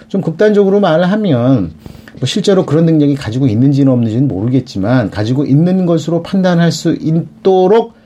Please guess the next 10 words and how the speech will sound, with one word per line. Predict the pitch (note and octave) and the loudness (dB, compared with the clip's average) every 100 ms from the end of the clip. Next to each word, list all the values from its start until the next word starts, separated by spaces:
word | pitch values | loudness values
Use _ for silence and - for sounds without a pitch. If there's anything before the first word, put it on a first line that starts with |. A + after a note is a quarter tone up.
| _ _ _ - | _ _ _ -6
만들어져 | A#2 D#3+ F3 D#3+ | -2 0 0 0
있다면 | C#3+ C#3+ C#3 C#3+ C#3+ | -2 0 2 2 2
그건 | D3 A#3 | 0 -2
굉장히 | - C#3 D3 E3+ | 0 0 2 2
의미 | D3+ C#3 D#3 D3 | 2 2 2 0
있고 | C#3 D3 | 0 -4
중요한 | C#3 C#3 D3 C#3+ | -2 0 2 2
내용일 | A#2 G2+ F#2+ F#2 | 0 0 -4 -4
수밖에 | - A#2 D3+ | -6 -4 -2
없습니다. | F#2+ E2 G2 E2+ D2 | -2 -4 -8 -8 -8